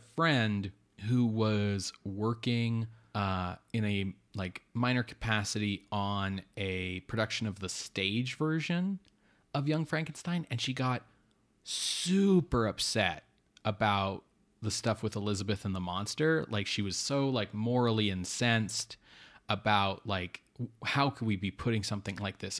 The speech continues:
on in, in twenty twenty or whatever? And she was, like, super upset. And, and I remember talking to her and being like, "I don't really remember anything like that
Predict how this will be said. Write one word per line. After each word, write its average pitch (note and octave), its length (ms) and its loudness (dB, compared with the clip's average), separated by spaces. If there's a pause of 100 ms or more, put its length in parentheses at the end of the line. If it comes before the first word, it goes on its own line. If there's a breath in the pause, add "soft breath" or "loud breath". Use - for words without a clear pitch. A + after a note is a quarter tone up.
on C3 420 4
in, G2+ 280 -2
in F#2+ 280 -4
twenty G2 320 -4
twenty B2+ 380 0
or A#2+ 100 2
whatever? A#2 500 0 (520 loud breath)
And A#2 120 0
she - 80 0
was, A#2+ 80 4
like, B2 80 2
super G3+ 180 2
upset. D#3+ 280 2
And, A#2+ 280 0
and A#2 320 0
I A#2 100 2
remember D3 260 2
talking C3+ 320 0
to C3 40 2
her A#2+ 40 2
and A2+ 60 2
being A2 120 0
like, G#2 180 -2 (160)
"I - 40 -4
don't A#3+ 240 -2
really F3 260 0
remember C#3 540 0 (260)
anything A#2+ 540 2
like G2 320 -4
that E2+ 280 -6